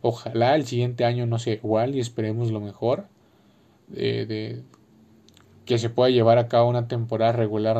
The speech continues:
normal, digo, obviamente con sus, este, respectivos cuidados sobre el tema covid, que,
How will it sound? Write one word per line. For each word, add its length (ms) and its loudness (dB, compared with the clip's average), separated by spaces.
normal, 480 -4
digo, 340 0
obviamente 480 -2
con 220 -10
sus, 200 -10
este, 460 -6
respectivos 760 -4
cuidados 520 2
sobre 260 -4
el 100 -14
tema 260 -4
covid, 360 -4
que, 340 -4